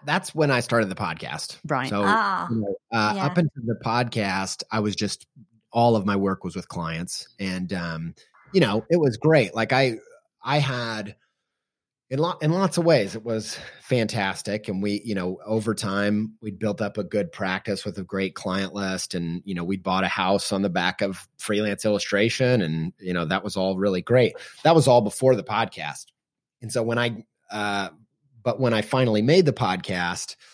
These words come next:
Speaker 1: I started to realize that, um, that, you know, there was a time, like, early on in that process where I had the, uh, two side projects going on at the same time. So I was trying to create my own kids' books,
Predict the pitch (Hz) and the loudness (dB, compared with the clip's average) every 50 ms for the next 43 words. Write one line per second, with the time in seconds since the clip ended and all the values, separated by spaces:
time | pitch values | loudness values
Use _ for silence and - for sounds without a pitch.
0 | _ _ _ _ _ _ _ _ - 117 110 - - - 143 139 139 127 113 - | _ _ _ _ _ _ _ _ -10 -8 -6 -4 0 2 4 4 4 2 2 2
1 | 117 110 104 104 113 113 120 117 113 104 101 98 95 95 92 - - 98 92 95 | 0 2 2 4 4 4 6 4 4 4 4 2 0 0 -2 -2 -2 -2 -2 0
2 | 90 90 - - 107 92 92 90 87 87 85 85 82 82 85 - _ _ _ _ | -2 -4 -6 -6 -6 -4 -4 -2 -4 -4 -4 -6 -6 -8 -10 -12 _ _ _ _
3 | - - - _ _ _ _ _ _ - 135 - - - - - 165 180 196 170 | -20 -20 -20 _ _ _ _ _ _ 0 0 0 0 -6 -20 -20 -20 -8 0 2
4 | 156 135 104 98 95 87 - - 147 170 180 147 147 - - 139 147 151 139 117 | 4 4 4 2 0 -2 -4 0 2 4 4 4 2 0 0 2 4 4 4 4
5 | 110 - - 127 123 120 113 113 110 117 120 117 113 104 98 85 - - 117 110 | 2 0 0 0 2 4 4 4 4 4 4 2 2 0 -2 -4 -4 -2 0 0
6 | 107 104 - 110 92 92 - - - 104 98 95 92 - 113 104 95 87 92 101 | 0 0 0 -2 -2 -2 -4 -4 -2 -2 -2 -2 -2 -2 -2 -2 -2 -2 -2 -4
7 | 101 - - - 110 110 101 98 98 95 92 - - - 175 165 160 - - 139 | -6 -6 -10 -10 -6 -4 -2 -2 -2 -4 -4 -4 0 2 4 4 4 4 2 2
8 | 117 117 117 113 - 117 104 98 95 - 98 90 - - - 107 98 95 95 92 | 2 2 2 0 0 0 0 0 0 0 -2 -4 -4 -4 -2 -2 0 0 0 0
9 | 90 90 82 - - 101 87 85 80 85 78 69 64 - _ - - 107 101 98 | -2 -2 -4 -6 -4 -4 -4 -4 -4 -4 -6 -6 -8 -10 _ -6 -2 0 0 0
10 | - - - 156 120 120 120 120 113 - 117 110 107 104 104 101 101 - - - | 0 2 2 2 4 4 4 2 2 2 2 2 4 4 4 2 0 -2 -6 -20
11 | _ _ _ _ _ _ _ _ _ _ - - 143 131 135 135 131 123 120 117 | _ _ _ _ _ _ _ _ _ _ -2 2 4 4 4 4 4 2 4 4
12 | 110 110 - - 120 123 113 113 131 135 135 135 - - - - | 2 2 2 2 2 2 4 4 4 4 4 2 -2 -10 -10 -10